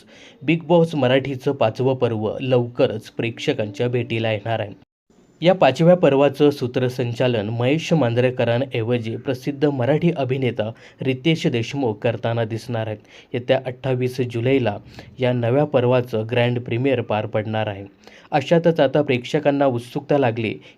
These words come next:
की या नव्या पर्वामध्ये कोणकोणते कलाकार झळकतील. सध्या सोशल मीडियावर विविध नावांची चर्चा रंगली आहे. तर याच संभाव्य यादीमध्ये बिग बॉसच्या घरामध्ये जाणाऱ्या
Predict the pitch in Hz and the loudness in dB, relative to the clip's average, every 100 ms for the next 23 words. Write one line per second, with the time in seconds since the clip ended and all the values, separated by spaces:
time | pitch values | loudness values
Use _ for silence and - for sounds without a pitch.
0 | - 156 143 123 135 147 123 120 135 123 | -2 0 2 2 2 2 2 2 2 0
1 | 104 110 - 139 135 135 131 135 110 107 | -4 -6 -2 -2 0 0 0 0 0 -2
2 | 107 117 117 113 107 107 - 95 - - | -2 -4 -2 -2 -4 -6 -14 -14 -20 -20
3 | - - 120 123 135 135 120 139 139 123 | -20 -6 -2 0 0 -2 -2 0 0 2
4 | 123 123 110 113 127 160 156 156 110 120 | 2 2 0 0 0 2 2 2 2 2
5 | 135 123 104 110 120 110 123 120 110 110 | 0 -4 -8 -4 -4 -2 -2 -2 -2 -2
6 | 107 104 104 - _ _ _ _ - _ | -4 -4 -14 -20 _ _ _ _ -20 _
7 | _ 185 185 156 160 170 - 147 139 143 | _ 2 4 6 4 0 0 2 4 4
8 | 135 147 135 113 110 139 131 104 107 113 | 6 6 6 4 4 2 2 2 -2 -4
9 | 117 135 131 165 165 - 160 123 131 131 | -2 -4 4 4 4 2 4 4 4 4
10 | 123 127 110 110 123 113 101 | 2 0 0 2 2 2 -2